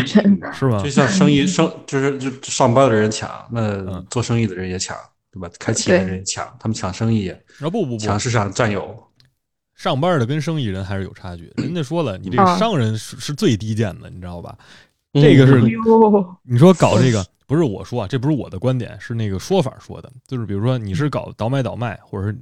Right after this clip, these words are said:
Speaker 3: 你说到底就是倒买倒卖，倒-，大不了你是倒买了加工倒卖，或者是你倒-，
Speaker 2: 嗯哼。
Speaker 3: 就是这是一个赚信息差和倒买倒卖的这么一个事儿，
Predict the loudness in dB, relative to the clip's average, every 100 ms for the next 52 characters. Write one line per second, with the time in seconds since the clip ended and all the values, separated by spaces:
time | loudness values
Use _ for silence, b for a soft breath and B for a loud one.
0 | -14 -12 0 2 2 0 -6 -4 -4 -4
1 | -4 -6 -12 -8 -8 -8 _ 2 2 2
2 | 0 -4 2 2 2 -2 -4 2 2 4
3 | 0 -2 -6 -8 -10 b b b b b
4 | -2 2 4 4 2 0 -6 b b -6
5 | -2 0 0 -2 -2 0 -2 0 -2 0
6 | 0 0 0 0 0 0 0 -2 -2 -2
7 | -2 -6 -10 -12 -14